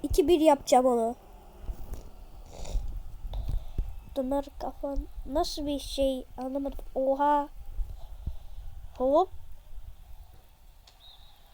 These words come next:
Oo, iyi bir gol olabilirdi. Korner direği. Hop. Oha arkadaşlar rovaşata atacaktık, atamadık. Bu ne ya?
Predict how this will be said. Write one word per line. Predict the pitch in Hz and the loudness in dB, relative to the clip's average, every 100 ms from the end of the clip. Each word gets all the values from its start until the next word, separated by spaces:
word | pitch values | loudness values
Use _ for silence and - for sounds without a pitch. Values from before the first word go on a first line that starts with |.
| - - - - | -20 -10 4 10
Oo, | 381 403 349 302 | 10 10 8 6
iyi | 285 311 359 415 | 4 2 6 6
bir | 359 | 6
gol | 370 359 | 6 8
olabilirdi. | 349 349 311 330 302 247 214 - - - - - - - - - - - - - | 8 8 8 4 4 2 -2 -10 -18 -18 -18 -16 -16 -12 -10 -10 -12 -14 -18 0
Korner | 320 311 311 294 311 285 | 4 6 6 6 4 4
direği. | 277 269 262 269 277 294 302 - - - - - - - | 4 6 6 4 2 2 0 -6 -20 -20 -14 2 6 8
Hop. | 415 466 539 554 - - - | 12 12 12 12 12 -2 4
Oha | 339 381 403 466 392 | 8 12 12 12 12
arkadaşlar | 415 453 466 440 453 | 12 10 10 10 6
rovaşata | 381 381 415 508 508 453 | 8 6 6 6 6 6
atacaktık, | - 427 - 453 | 6 2 2 2
atamadık. | 403 453 453 392 330 311 - - - - - - - - - - - - - - - - - - - 311 | 6 6 8 10 10 8 0 -14 -16 -16 -18 -18 -16 -16 -12 -10 -10 -10 -8 8 10 10 6 -20 -12 -2
Bu | 370 | 4
ne | 466 381 | 6 8
ya? | 349 359 | 6 4